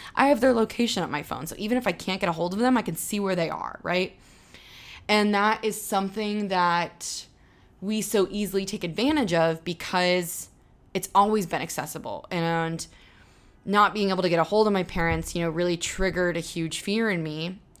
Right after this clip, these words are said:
of, you know,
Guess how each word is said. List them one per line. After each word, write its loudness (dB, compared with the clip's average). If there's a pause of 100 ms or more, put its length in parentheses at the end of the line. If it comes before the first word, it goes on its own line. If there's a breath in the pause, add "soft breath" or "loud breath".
(560 soft breath)
of, 2 (920)
you -2
know, 0